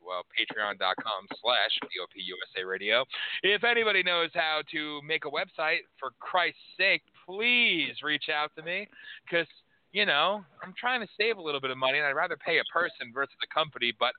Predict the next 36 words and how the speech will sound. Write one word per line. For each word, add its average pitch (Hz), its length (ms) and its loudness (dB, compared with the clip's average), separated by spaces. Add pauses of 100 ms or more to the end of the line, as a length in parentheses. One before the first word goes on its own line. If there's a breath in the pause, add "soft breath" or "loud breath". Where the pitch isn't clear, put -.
I'm 101 340 -2
running 117 300 0
out 120 140 2
of 120 100 -2
options. 123 560 -2 (760 loud breath)
And 190 800 2 (260)
please 208 380 -2 (420)
feel 262 300 2 (140)
free 147 380 -4
to 160 60 -14
give 143 180 -4
us 143 160 -4
a 139 60 -14
call. 156 500 -6 (400 soft breath)
If 104 160 -12
you 110 80 -14
come 104 220 -10
into 101 140 -20
the 98 160 -12
chat 101 280 2
room, 120 200 -12
you'll 104 120 -12
see - 160 -20
the 92 60 -16
number 90 240 -8
posted. 104 460 -8 (340 loud breath)
And 120 160 4
also, 143 400 2
the 139 140 -2
call-in 123 380 -4
number 117 300 -4 (100)
is 101 340 2 (680 soft breath)
area 180 300 4
code 117 300 -4 (120)
five 151 300 0
one 151 180 -2